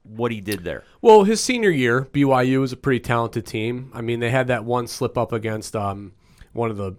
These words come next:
Speaker 2: Eastern Carolina teams or whatever in that
Speaker 1: Mm-hmm.
Speaker 2: late Friday night game where they scheduled it late just to make, have a game. Um, but he had a pretty good se-, f-, senior season. But, I mean,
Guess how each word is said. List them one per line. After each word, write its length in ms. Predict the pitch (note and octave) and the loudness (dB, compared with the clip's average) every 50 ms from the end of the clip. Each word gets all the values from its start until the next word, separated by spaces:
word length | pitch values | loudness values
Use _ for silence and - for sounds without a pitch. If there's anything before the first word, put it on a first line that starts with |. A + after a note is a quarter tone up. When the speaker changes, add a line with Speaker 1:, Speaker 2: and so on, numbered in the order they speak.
| - - | -16 -14
Speaker 2:
Eastern 760 | - B2 G#2+ - - B2 A2 G2+ G2+ G2 F#2+ F#2 F#2 F2+ - | -10 -10 -10 -8 -6 -6 -6 -6 -6 -10 -12 -14 -16 -18 -20
Carolina 640 | - - - B2 A2+ A2 G#2 G2 G2+ G#2 G#2+ G#2+ G#2 | -18 -10 -6 -4 -4 -4 -4 -4 -6 -6 -6 -8 -10
teams 400 | - - A2 G2+ G2+ G#2 F#2+ G#2 | -10 -12 -12 -12 -12 -12 -10 -8
or 60 | G#2 | -6
whatever 320 | G#2 G#2+ G#2+ G#2+ G#2 A2 | -6 -4 -6 -6 -6 -6
in 80 | G#2 G2+ | -4 -2
that 140 | G#2+ G#2 G2+ | -2 -2 -2
Speaker 1:
Mm-hmm. 60 | A2 | 0
Speaker 2:
late 260 | A#2+ A#2 A#2+ A#2 - - | 0 0 0 -2 -4 -10
Friday 360 | - - C3 A#2 A2 A2 A2 | -10 -6 -4 -2 -2 -2 -4
night 260 | A2 G#2+ A2 G#2+ G#2 G2 | -4 -4 -6 -6 -6 -6
game 240 | A2+ A2 G#2+ A2 | -6 -6 -6 -6
where 100 | A2 G#2+ | -6 -6
they 120 | G#2 G#2 G2 | -6 -6 -8
scheduled 520 | - - - A#2 A2 G#2+ A2 A2 G#2+ G#2 | -8 -6 -4 -4 -4 -2 -2 -4 -4 -4
it 120 | G#2+ F#2+ G2+ | -6 -6 -4
late 360 | A2 G#2+ A2 A#2+ - - - _ - - _ - - | -2 0 0 0 -2 -4 -10 _ -20 -20 _ -20 -12
just 240 | - - A2+ - - | -8 -6 -6 -4 -4
to 80 | A2+ | -4
make, 260 | G#2+ G#2+ G#2+ G#2+ - - | -2 -2 -4 -4 -4 -6
have 240 | - A#2 A2+ G#2 G#2+ | -4 -2 -2 -2 -4
a 40 | |
game. 380 | G2+ G2 G#2 G#2 A2 A#2+ C3 - - - - - - _ - | -6 -6 -6 -4 -4 -6 -6 -10 -18 -20 -20 -20 -20 _ -6
Um, 460 | A2 A2 A2+ A2 G#2+ G#2+ G#2+ G#2 G2 - _ - - - - | -2 0 0 0 0 -2 -6 -10 -16 -20 _ -20 -20 -18 -10
but 160 | - B2+ C#3+ C#3 | -4 -2 0 2
he 100 | D#3 A3+ | 2 2
had 100 | C4+ B3 | 2 0
a 40 | |
pretty 180 | - - B3 G#3+ | -2 -4 -4 -2
good 160 | D#3 C3 A2 | -2 -4 -4
se-, 240 | - - A2+ A2 G#2+ - | -4 -6 -6 -6 -6 -10
f-, 320 | - - - - - D#3 - | -18 -20 -20 -20 -20 -18 -14
senior 300 | - - - D#3+ C3 A2+ | -8 -2 -2 -2 -2 -2
season. 360 | - - B2 A2+ A2+ C#3 D#3 C#3+ | -4 -6 -6 -4 -4 -4 -2 0
But, 200 | D3+ C#3+ - - - - - - - | 0 0 -2 -4 -16 -20 -20 -20 -20
I 200 | - - - F3 | -16 -10 -6 -2
mean, 320 | E3+ D#3+ D#3 D3+ C#3+ - | 0 0 0 0 -2 -4